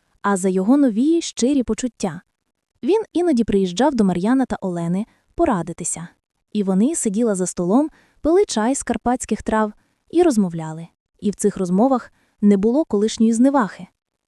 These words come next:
Була дружба. Справжня, випробувана льодом та вогнем. І коли в сім'ї Мар'яна та Олени народилася донька, її хрещеним батом став Артем. Він подарував їй на хрестини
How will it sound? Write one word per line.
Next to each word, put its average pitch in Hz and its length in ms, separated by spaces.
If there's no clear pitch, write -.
Була 180 280
дружба. 175 440
Справжня, 175 640
випробувана 220 720
льодом 233 520
та 302 120
вогнем. 170 460
І 240 100
коли 262 240
в 240 40
сім'ї 240 340
Мар'яна 233 460
та 226 180
Олени 208 360
народилася 190 580
донька, 190 460
її 202 300
хрещеним 196 580
батом 214 320
став 185 360
Артем. 175 500
Він 233 260
подарував 240 560
їй 262 220
на 240 100
хрестини 254 560